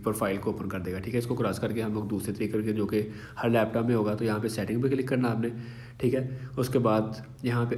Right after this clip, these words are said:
अकाउंट्स में क्लिक करना है, इसके ऊपर क्लिक करेंगे, उसके बाद योर इन्फो पे ऊपर क्लिक कर देंगे। यहाँ पे ऑटोमेटिकली होगा, अगर नहीं होगा तो आप लोग यहाँ पे क्लिक कर देना, ठीक है।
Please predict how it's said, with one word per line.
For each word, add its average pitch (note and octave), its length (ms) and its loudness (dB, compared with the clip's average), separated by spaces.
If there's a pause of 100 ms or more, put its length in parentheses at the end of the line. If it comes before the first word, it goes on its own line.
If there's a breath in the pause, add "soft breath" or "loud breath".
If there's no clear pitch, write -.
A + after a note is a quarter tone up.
अकाउंट्स A#2 420 2
में C#3 340 0
क्लिक C3 220 2
करना A2+ 220 4
है, A2+ 80 0
इसके A#2+ 220 0
ऊपर B2+ 120 2
क्लिक A#2+ 200 2
करेंगे, B2 200 4
उसके A#2+ 140 0
बाद A#2 120 4
योर A#2+ 260 6
इन्फो G#2 280 0
पे G2+ 160 0
ऊपर F#2+ 140 -2
क्लिक F#2 200 -4
कर G2 100 -2
देंगे। F2+ 240 -4
यहाँ A#2 180 0
पे B2 120 0
ऑटोमेटिकली A#2+ 500 2
होगा, A#2+ 160 6
अगर A#2+ 100 4
नहीं A#2 140 2
होगा A2 160 2
तो G#2+ 80 0
आप G#2 80 -2
लोग A2 160 -2
यहाँ F#2+ 160 0
पे G2 120 -6
क्लिक F#2 180 -6
कर F#2 80 -4
देना, F#2 220 -6
ठीक A#2+ 140 -2
है। C#3 100 -4